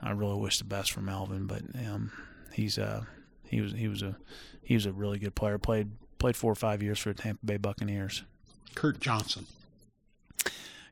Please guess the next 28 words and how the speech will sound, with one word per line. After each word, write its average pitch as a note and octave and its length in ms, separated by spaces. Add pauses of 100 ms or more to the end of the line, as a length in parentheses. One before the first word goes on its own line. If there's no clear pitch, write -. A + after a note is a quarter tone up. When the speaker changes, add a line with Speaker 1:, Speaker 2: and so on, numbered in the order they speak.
Speaker 1:
Kurt, A2+ 340
you B2 140
know, G#2+ 80
he A2+ 100
came C3 280
in C3 40
as A#2 120
a A2 40
freshman. C3+ 420
He D3+ 120
played E3 240
immediately, A2+ 580
so A2 320
it A2+ 140
was, G#2 240
uh, G2 260 (720)
it G2+ 160
was G#2 160
one A2+ 140
of A2 60
those G#2+ 220
things A2 220
where G2+ 80
he A2+ 100
was A2 160
kind G#2+ 280
of F#2+ 60
the, F2+ 200